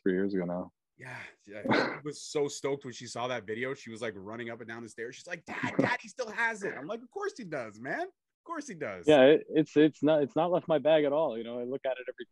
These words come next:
Speaker 1: every few months, you know, every once in a while when I go through my bag and rummage through it, I see it. I'm just like, I always remember it. So, yeah, it's cool.
Speaker 2: Awesome. Awesome. Well, she's gonna, there you go. Another shout out from the man himself. So, Josh, I gotta get right into it. I gotta ask this question right off the bat. Option C,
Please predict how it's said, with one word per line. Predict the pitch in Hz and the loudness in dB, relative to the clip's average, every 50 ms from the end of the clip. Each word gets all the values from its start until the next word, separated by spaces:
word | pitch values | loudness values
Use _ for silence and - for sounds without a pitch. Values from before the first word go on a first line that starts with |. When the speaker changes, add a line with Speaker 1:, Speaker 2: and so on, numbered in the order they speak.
| _ _ 117 | _ _ -10
Speaker 1:
every | 117 120 123 - - | -8 -8 -8 -4 0
few | 123 120 113 104 107 | 0 0 0 -2 0
months, | 113 123 131 127 - - | 2 2 2 2 0 0
you | 110 110 | 2 4
know, | 113 113 | 6 6
every | 110 110 113 | 4 4 4
once | 117 110 - | 0 -2 -2
in | - 107 | -2 0
a | |
while | 107 110 110 | 2 2 2
when | 110 107 | 2 2
I | 107 | 2
go | 107 113 | 2 2
through | 110 - 110 | 2 0 -2
my | 107 101 98 | -4 -2 0
bag | - 107 110 110 | 0 0 0 0
and | 104 98 | 0 -2
rummage | 104 107 107 101 95 - - | -2 -4 -4 -4 -6 -6 0
through | - 107 104 | 2 2 4
it, | 101 | 4
I | 95 | 2
see | - - - 110 | 0 2 4 4
it. | 110 107 - | 4 4 0
I'm | 98 | -4
just | - - - - | -12 -2 2 4
like, | 98 95 90 95 | 4 4 4 2
I | 98 104 | 4 6
always | 107 110 110 104 101 | 8 8 8 6 4
remember | 98 101 101 110 104 98 92 | 2 -4 -4 -4 -2 -2 0
it. | 90 90 - _ _ | 0 -2 -2 _ _
So, | _ - 92 92 - - | _ -4 -4 -4 -2 -2
yeah, | 110 107 107 101 _ _ _ _ _ _ _ | -2 -2 -2 -2 _ _ _ _ _ _ _
it's | - - | -6 2
cool. | - 127 117 | 6 6 6
Speaker 2:
Awesome. | 101 - - _ _ _ _ _ _ - | 6 4 0 _ _ _ _ _ _ -12
Awesome. | 101 110 120 117 - - 101 | -8 -8 -8 -8 -10 -12 -10
Well, | 113 120 127 | -10 -10 -10
she's | - - 113 104 | -10 -12 -14 -12
gonna, | 131 135 135 123 _ _ - - - - | -10 -10 -10 -12 _ _ -20 -20 -12 -8
there | - 147 | -6 -4
you | 143 | -2
go. | 135 139 131 | 0 0 -2
Another | 127 135 135 139 123 | -2 -2 -4 -4 -4
shout | - - 147 135 131 135 | -4 0 0 2 2 2
out | 131 123 113 - | 0 -2 -2 -4
from | 131 131 127 117 107 110 | -6 -4 -4 -6 -6 -6
the | 117 | -2
man | 117 123 123 123 | 0 0 0 0
himself. | 117 107 101 - 131 123 107 92 _ _ _ _ _ _ _ _ - | -2 -6 -8 -6 -4 -4 -4 -6 _ _ _ _ _ _ _ _ -8
So, | - 143 139 123 | -4 -4 -4 -2
Josh, | 110 147 151 156 151 - | 0 0 0 -2 -2 -4
I | 139 | -4
gotta | 131 139 139 139 | -2 -2 -2 -2
get | 139 131 120 | -2 -4 -2
right | 123 127 123 | -2 -4 -4
into | 123 120 113 - 110 | -4 -6 -10 -12 -10
it. | 104 101 | -8 -6
I | 98 | -4
gotta | 110 110 110 | -4 -4 -4
ask | 110 113 110 - - | -4 -6 -8 -10 -12
this | 117 107 - | -14 -14 -10
question | - 120 113 107 - 107 | -8 -8 -8 -8 -10 -10
right | 98 104 107 107 | -8 -8 -6 -6
off | 104 101 - | -6 -8 -10
the | 101 | -12
bat. | 92 90 104 101 92 85 _ - | -12 -8 -8 -8 -8 -10 _ -8
Option | 107 120 127 - - - 127 113 | -6 -6 -6 -6 -10 -14 -12 -12
C, | - - - 120 98 78 | -10 -10 -8 -10 -10 -12